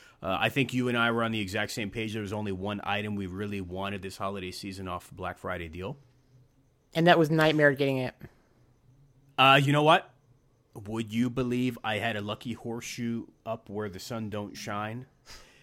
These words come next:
Speaker 1: And I caught it on a Cyber Monday deal. And I'm gonna make you laugh because you already know this. First of all, the Black Friday deal wasn't even Friday. It was Wednesday night.
Speaker 2: Yes, which was ridiculous.
Speaker 1: Which was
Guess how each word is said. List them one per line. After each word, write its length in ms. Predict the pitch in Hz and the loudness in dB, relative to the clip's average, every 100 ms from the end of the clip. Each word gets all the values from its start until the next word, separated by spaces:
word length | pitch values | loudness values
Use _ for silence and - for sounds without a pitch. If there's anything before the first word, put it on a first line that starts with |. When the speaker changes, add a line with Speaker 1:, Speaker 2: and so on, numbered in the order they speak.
| _ _ _ | _ _ _
Speaker 1:
And 140 | 101 101 | -8 -6
I 80 | |
caught 460 | 95 - - 117 117 | -6 -6 -2 0 0
it 120 | 123 - | -4 -8
on 180 | 113 | -10
a 40 | 101 | -8
Cyber 680 | - - 110 117 123 127 127 | -8 -4 -2 -2 -2 -4 -4
Monday 420 | 123 120 120 127 | -4 -2 0 0
deal. 300 | 123 110 113 | -2 -2 -2
And 120 | 117 110 | -2 -4
I'm 60 | |
gonna 140 | 117 113 | -2 0
make 180 | 120 | 0
you 80 | 160 | 0
laugh 260 | 131 131 139 | 2 2 0
because 220 | 117 101 | -6 -6
you 80 | 110 | -4
already 160 | 117 | -4
know 160 | 127 117 | -2 -4
this. 220 | 110 113 | -4 -10
First 300 | - 135 139 | -4 -4 -2
of 80 | 117 | -4
all, 220 | 104 101 - | -4 -6 -8
the 80 | |
Black 200 | 95 117 | -4 -2
Friday 340 | 135 135 127 123 | 0 -2 -2 -2
deal 200 | 117 110 | -4 -4
wasn't 260 | 107 101 | -6 -6
even 160 | 98 113 | -8 -8
Friday. 360 | - 98 90 90 | -8 -6 -6 -8
It 60 | |
was 120 | 92 87 | -10 -10
Wednesday 340 | 98 95 107 | -10 -8 -8
night. 200 | 92 87 _ - | -8 -10 _ -6
Speaker 2:
Yes, 420 | - 208 - - - | 8 10 10 4 4
which 200 | 185 175 | 6 6
was 180 | 180 147 | 6 6
ridiculous. 640 | 160 147 - - - - - - - | 4 2 -2 -8 -8 -10 -12 -16 -4
Speaker 1:
Which 240 | 147 139 | -2 0
was 180 | 156 - | -2 -4